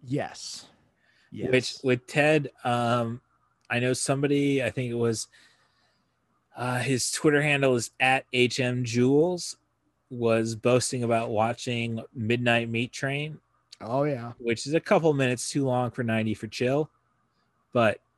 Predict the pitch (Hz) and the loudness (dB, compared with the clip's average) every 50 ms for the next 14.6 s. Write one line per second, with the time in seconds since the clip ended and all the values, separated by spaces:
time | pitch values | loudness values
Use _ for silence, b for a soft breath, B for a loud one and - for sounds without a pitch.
0 | _ - - - 143 143 143 143 135 131 131 131 131 131 131 127 131 123 - 120 | _ -12 -2 0 0 0 0 0 -2 -2 -2 -2 -2 -2 -2 -2 -4 -4 -2 -4
1 | 110 110 110 117 113 113 107 101 110 113 117 113 113 110 110 104 101 98 98 98 | -4 -4 -2 -4 -6 -4 -4 -2 0 2 2 2 2 0 0 -4 -4 -4 -4 -4
2 | 95 - - - 123 120 117 117 - _ - - 151 151 156 147 - - - _ | -4 -4 -4 0 0 2 2 0 -2 _ -4 2 4 4 4 4 2 -6 -6 _
3 | _ _ _ _ _ _ _ _ _ _ - 127 120 - 139 131 127 117 104 104 | _ _ _ _ _ _ _ _ _ _ -14 -10 0 4 6 8 8 6 6 4
4 | 98 95 95 95 - - 117 - _ _ _ _ _ _ _ _ _ _ _ _ | 0 0 -2 -8 -14 -18 -20 -20 _ _ _ _ _ _ _ _ _ _ _ _
5 | _ _ _ _ _ _ _ _ _ _ _ _ _ _ _ _ _ _ _ _ | _ _ _ _ _ _ _ _ _ _ _ _ _ _ _ _ _ _ _ _
6 | _ - 101 98 104 110 127 123 98 78 71 73 139 120 117 113 113 117 113 113 | _ -14 -12 -10 -10 -8 -8 -10 -10 -12 -8 -4 -4 -2 -2 0 0 0 2 2
7 | 113 110 113 107 101 104 101 - - - 107 101 101 120 _ _ _ _ _ _ | 0 0 0 -2 -6 -10 -10 -12 -14 -14 -14 -14 -14 -20 _ _ _ _ _ _
8 | - 143 127 - 143 131 214 160 165 139 113 110 101 101 87 B B B B B | -4 -2 0 2 4 6 6 6 6 2 0 -4 -8 -10 -14 B B B B B
9 | 127 127 - 147 160 165 - - - 196 185 185 190 196 196 196 196 196 202 202 | 4 6 8 8 8 6 4 0 -2 0 4 8 10 12 12 12 10 10 8 10
10 | 190 185 185 170 - - 151 143 147 160 175 156 - - 180 175 160 147 139 139 | 10 8 6 4 0 -6 -6 -4 -4 -4 -4 -8 -6 -2 2 4 4 6 6 4
11 | 139 143 156 190 214 202 185 147 - _ - - 131 - - - 120 110 110 113 | 4 2 2 2 0 0 0 -2 -6 _ -8 -8 -8 -8 -4 0 2 2 4 2
12 | 117 127 131 127 113 120 - - - 240 294 330 - 359 359 339 311 - 233 202 | 2 0 -4 -4 -6 -6 -4 2 4 4 4 6 4 4 4 4 4 6 6 6
13 | 190 170 160 156 151 151 156 156 151 156 127 110 117 113 156 151 151 180 202 262 | 6 6 6 4 4 2 2 0 0 0 0 -2 -2 -2 -2 0 2 4 2 2
14 | 302 - - 330 285 262 240 214 190 160 135 120 | 2 0 2 4 4 6 8 8 6 6 4 -2